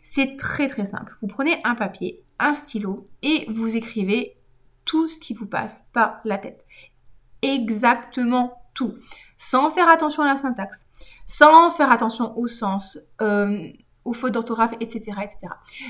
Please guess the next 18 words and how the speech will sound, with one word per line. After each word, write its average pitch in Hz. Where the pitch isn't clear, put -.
L'idée, 247
c'est -
de 320
vous 311
permettre, 277
en 208
fait, 214
de 202
poser 254
sur 214
papier 226
tout 381
ce 403
qui 247
tourne 254
dans 233
votre 208
tête. -